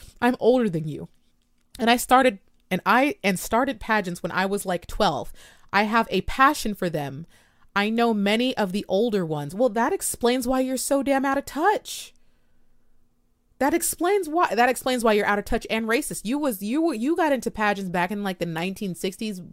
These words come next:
when black women still weren't, like, allowed to win. <laughs> Like, you got, you, you got into pageants before, before Trump era.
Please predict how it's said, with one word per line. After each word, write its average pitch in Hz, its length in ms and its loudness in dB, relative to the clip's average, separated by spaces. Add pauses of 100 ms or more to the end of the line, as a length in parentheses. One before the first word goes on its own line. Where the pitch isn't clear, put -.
(160)
when 180 300 -4
black 175 280 0
women 190 300 -2
still 180 240 -4
weren't, 175 180 -4
like, 170 200 -6
allowed 160 320 -2
to 156 100 -6
win. 143 300 -8 (520)
<laughs> - 60 -12 (1500)
Like, 220 140 2
you 311 160 4
got, 403 260 4
you, 370 280 4
you 285 180 2
got 392 160 2
into 294 160 -2
pageants 226 360 0
before, 208 400 0 (160)
before 226 440 2
Trump - 340 -4
era. 151 320 -4